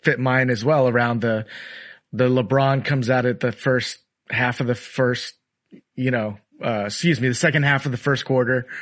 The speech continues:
and so on and so forth. So I, really good job on this. I, we, we're too deep. Like, that's kind of what we got to. Even if we add some of these guys like we want, like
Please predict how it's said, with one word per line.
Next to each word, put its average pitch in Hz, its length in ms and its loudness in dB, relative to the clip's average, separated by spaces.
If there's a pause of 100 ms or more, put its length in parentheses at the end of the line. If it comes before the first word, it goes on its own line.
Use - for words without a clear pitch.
(480)
and 123 580 0 (200)
so 202 220 2
on 156 140 4
and 131 100 0
so 139 180 2
forth. 113 300 0 (340)
So 123 420 0
I, 131 120 0 (280)
really 156 280 2
good 139 160 2
job 139 300 2
on 117 180 2
this. 131 320 0 (480)
I, 135 180 0 (380)
we, 170 240 4
we're 180 180 4
too - 220 2
deep. 185 560 2
Like, 180 180 4
that's 180 240 2
kind 214 180 4
of 190 180 2
what 180 220 2 (160)
we 202 160 -4
got 151 320 -2
to. 220 380 0
Even 156 400 2
if 180 160 0
we 151 260 6
add 196 420 4
some 156 180 2
of 127 80 2
these 120 160 0
guys 123 380 2
like 113 280 0
we 120 240 0 (420)
want, 147 360 4
like 127 260 2